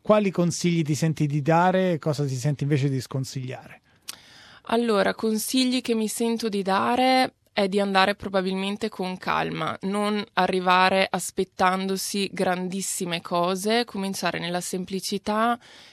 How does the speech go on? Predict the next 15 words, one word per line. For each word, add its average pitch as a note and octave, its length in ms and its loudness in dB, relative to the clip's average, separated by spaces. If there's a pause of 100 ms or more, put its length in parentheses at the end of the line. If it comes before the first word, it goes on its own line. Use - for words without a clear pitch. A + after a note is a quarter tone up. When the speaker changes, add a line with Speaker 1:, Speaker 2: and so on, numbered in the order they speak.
(100)
Speaker 2:
ehm, E3+ 840 -2
scegliere, F3+ 840 0
secondo F3+ 480 -6
me, F3 340 0 (240)
una F#3+ 180 -6
città G3 340 -4
come F3+ 220 -4
Melbourne G3 480 -2
si - 160 -8
presta F3+ 380 -6
molto E3+ 480 -4
come E3 220 -6
primo F3 360 -6
punto F3 320 -8
d'arrivo, E3 720 -2